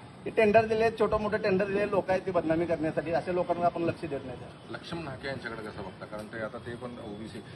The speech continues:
Speaker 2: एक समांतर आरक्षण लढा उभा करण्याच्या प्रयत्नात आहेत. तर लक्ष्मण हाके, अ, त्यांच्यावर कसं, तुमचे काय प्रतिक्रिया?
Speaker 1: साहेब,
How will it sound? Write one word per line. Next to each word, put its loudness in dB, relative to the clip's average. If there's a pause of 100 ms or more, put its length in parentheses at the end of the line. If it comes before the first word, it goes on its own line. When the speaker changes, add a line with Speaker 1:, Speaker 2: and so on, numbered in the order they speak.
Speaker 2:
एक -6
समांतर -2
आरक्षण -2
लढा -4
उभा -6
करण्याच्या -8
प्रयत्नात -10
आहेत. -10
तर -14
लक्ष्मण -12
हाके, -12 (420)
अ, -4 (120)
त्यांच्यावर -2
कसं, -10 (140)
तुमचे -16
काय -10
प्रतिक्रिया? 2
Speaker 1:
साहेब, 2